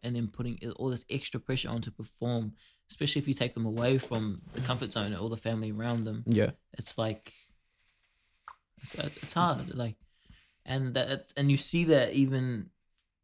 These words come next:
Speaker 1: it happens all the time. All these rep teams, everything, they put so much pressure on these, um, just people, and that's all they are, just
Speaker 2: Yeah.
Speaker 1: to succeed and perform, and injuries.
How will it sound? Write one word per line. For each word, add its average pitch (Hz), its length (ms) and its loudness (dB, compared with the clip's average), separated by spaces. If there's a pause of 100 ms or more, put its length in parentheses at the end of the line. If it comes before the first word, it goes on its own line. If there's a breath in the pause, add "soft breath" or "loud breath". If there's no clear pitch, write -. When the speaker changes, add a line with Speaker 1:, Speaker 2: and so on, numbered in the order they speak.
(100)
Speaker 1:
it 123 60 0
happens 143 320 0
all 156 240 4
the 165 100 8
time. 117 260 0
All 139 200 6
these 135 220 6
rep 120 280 0
teams, 120 360 2
everything, 123 360 0
they 110 100 -2
put - 160 -2
so 135 100 2
much 123 200 -4
pressure - 360 -4
on 113 140 -2
these, 110 260 -6 (300)
um, 113 220 -2
just 113 220 -6 (340)
people, 311 400 2
and - 80 -4
that's 113 140 -4
all 139 60 0
they 135 120 2
are, 156 200 2
just 104 160 4
Speaker 2:
Yeah. 107 60 6
Speaker 1:
to 120 140 2 (380 loud breath)
succeed 151 560 4
and 139 100 6
perform, 131 540 6
and 117 180 0 (520)
injuries. 139 640 2